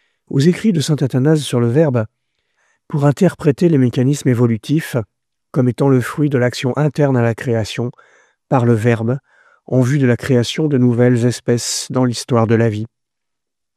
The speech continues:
Non seulement la parole créatrice ordonne-t-elle la création, mais elle l'habite également tout en la dynamisant de l'intérieur. Puis l'on peut dire que la création est témoin du Créateur, car en tant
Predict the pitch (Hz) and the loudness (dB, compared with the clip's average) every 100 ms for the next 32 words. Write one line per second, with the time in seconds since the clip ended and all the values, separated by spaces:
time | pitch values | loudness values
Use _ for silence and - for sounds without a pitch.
0 | _ _ _ _ _ _ _ - _ _ | _ _ _ _ _ _ _ -20 _ _
1 | _ _ _ _ 156 143 151 165 180 139 | _ _ _ _ -6 0 2 4 2 2
2 | 151 160 151 147 131 - 156 - - - | 2 2 0 0 -2 -2 -4 -4 -6 -6
3 | 117 123 117 131 127 120 135 131 123 160 | -2 -2 -2 -2 -2 -2 -2 -2 -2 -4
4 | 156 151 - _ _ _ _ _ _ 143 | -4 -6 -10 _ _ _ _ _ _ -2
5 | 131 135 135 123 110 - - 131 123 139 | 2 4 4 2 -4 -8 -6 -4 0 2
6 | 123 117 120 - 117 131 123 120 113 127 | 2 0 -2 -6 -6 -2 0 0 0 0
7 | 127 131 113 117 117 117 113 120 110 - | 2 2 0 -2 -2 -2 -2 -4 -6 -8
8 | - _ _ _ _ _ _ _ _ _ | -12 _ _ _ _ _ _ _ _ _
9 | - - _ _ _ _ 139 123 143 135 | -20 -20 _ _ _ _ 0 0 2 0
10 | 165 160 127 - 131 120 196 165 - 143 | 0 0 0 0 0 0 0 0 2 2
11 | 165 135 113 - 156 123 127 113 104 - | 2 0 -2 0 2 2 0 -2 -2 -2
12 | 139 135 - 170 | 0 0 0 -2